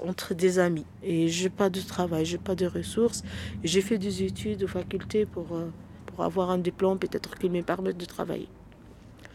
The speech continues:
En attendant, <laughs> on peut avoir les bons papiers qui nous permettent de,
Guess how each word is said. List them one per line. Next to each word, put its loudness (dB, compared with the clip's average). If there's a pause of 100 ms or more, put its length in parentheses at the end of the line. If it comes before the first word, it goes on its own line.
(520)
En 6
attendant, 4
<laughs> -8
on 0
peut 6
avoir 6
les 6
bons 4
papiers 4 (340)
qui 4
nous 4
permettent 2
de, 6